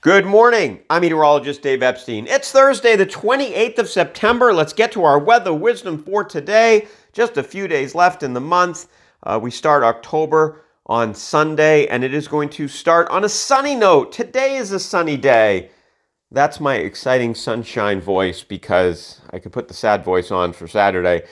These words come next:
It's looking wet. If you were following me on Twitter or even here yesterday, I was talking about the fact that it looked like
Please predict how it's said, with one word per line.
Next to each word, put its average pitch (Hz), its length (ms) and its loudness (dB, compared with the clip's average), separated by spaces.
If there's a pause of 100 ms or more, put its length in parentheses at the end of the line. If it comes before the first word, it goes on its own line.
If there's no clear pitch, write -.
(420)
It's 135 160 -2
looking 180 320 4
wet. 123 340 4
If 104 140 -20
you 135 480 -12
were 127 320 -6
following 165 400 2
me 160 120 -6
on 143 140 -6
Twitter 143 460 -4
or 123 200 -6
even 123 220 -8
here 123 220 -2
yesterday, 123 420 2
I 117 60 4
was 107 100 -4
talking 123 320 0
about 117 220 0
the 113 40 -10
fact 113 340 0
that 113 100 -2
it 107 100 -4
looked 123 260 -2
like 117 360 2